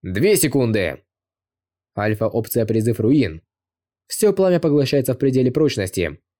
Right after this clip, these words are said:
и может быть высвобождено. Смогла поглотить вечный огонь из мастерской. Одна секунда! Вечный огонь, который использовался только в производстве, теперь сможет показать мощь на поле боя.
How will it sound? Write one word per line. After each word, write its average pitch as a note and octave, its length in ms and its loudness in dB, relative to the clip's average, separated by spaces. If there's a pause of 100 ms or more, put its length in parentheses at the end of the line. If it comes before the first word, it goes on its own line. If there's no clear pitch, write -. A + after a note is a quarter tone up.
(180)
и F2+ 120 -6
может E3 260 2
быть D#3 160 0
высвобождено. G#2+ 760 0 (840)
Смогла A2+ 440 -2
поглотить E3 420 0
вечный C3+ 340 0
огонь B2 360 0
из A#2+ 140 -2
мастерской. A#2 760 -2 (920)
Одна F#3 420 0
секунда! A2 680 0 (1120)
Вечный G#2+ 440 -4
огонь, A2+ 460 -2 (220)
который F#3 320 0
использовался C#3+ 560 0
только F3+ 300 0
в - 40 -14
производстве, D3+ 680 0 (560)
теперь A2 260 0
сможет A2 380 -2
показать B2 380 -2
мощь B2 280 0
на B2 120 -2
поле D3 260 4
боя. G2+ 460 0